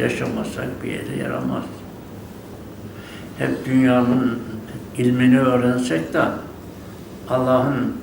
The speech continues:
<clears throat> gazabine sebep olacak bir günahı, tek bir günahı işlesek o ilimler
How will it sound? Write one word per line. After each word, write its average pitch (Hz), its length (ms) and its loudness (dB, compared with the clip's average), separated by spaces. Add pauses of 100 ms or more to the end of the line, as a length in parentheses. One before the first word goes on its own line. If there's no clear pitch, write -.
(120)
<clears throat> 120 260 -4
gazabine 123 560 0
sebep 135 520 0
olacak 131 440 0 (720)
bir 135 240 -2 (120)
günahı, 120 400 2 (180)
tek 165 320 2
bir 123 80 2
günahı 113 680 -2
işlesek 147 560 -4 (2250)
o 123 80 -4
ilimler 127 920 -2